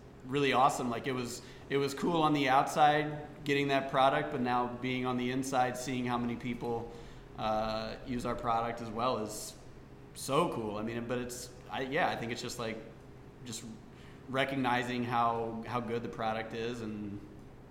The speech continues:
how much fun it is to use that and be proud of it and stand behind it and be like, "Hell yeah, this is where we get that."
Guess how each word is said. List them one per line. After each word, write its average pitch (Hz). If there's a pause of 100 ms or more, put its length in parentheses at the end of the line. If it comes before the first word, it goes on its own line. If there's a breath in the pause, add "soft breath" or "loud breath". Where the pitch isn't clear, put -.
(260)
how 117
much 113
fun 117
it 113
is 113
to 135
use 117
that 107
and 104
be 110
proud 110
of 127
it 135
and 110
stand 113
behind 113
it -
and 110
be 110
like, 110
"Hell 117
yeah, 151
this -
is 120
where 120
we 117
get -
that." 95